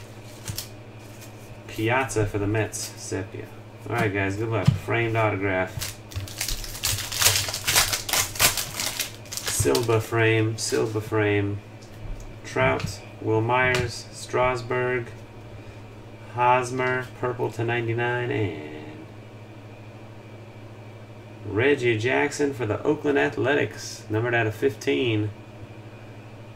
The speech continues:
Sharp looking card there. Mister Mister Milo and the A's. Congrats.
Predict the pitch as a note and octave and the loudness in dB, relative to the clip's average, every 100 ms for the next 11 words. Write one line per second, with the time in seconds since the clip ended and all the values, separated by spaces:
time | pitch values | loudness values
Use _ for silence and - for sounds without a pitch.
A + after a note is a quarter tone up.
0 | - - - - - G2 G2 G2 F#2+ G2 | -14 -14 -14 -14 -4 0 0 0 0 0
1 | G#2+ G#2+ G2+ A#2+ G#2+ B2 - G#2+ B2 A#2+ | 2 2 2 0 2 0 0 0 0 0
2 | A2 A2 B2 C3 C3+ - C3 C3+ - G#2 | 0 2 2 2 0 0 -2 -2 2 2
3 | F#2 F2 F2+ - - - - - - - | 4 2 0 -6 -10 -12 -14 -14 -14 -16
4 | - - - - G2 - - - - | -14 -16 -14 -8 -4 -4 -4 -12 -12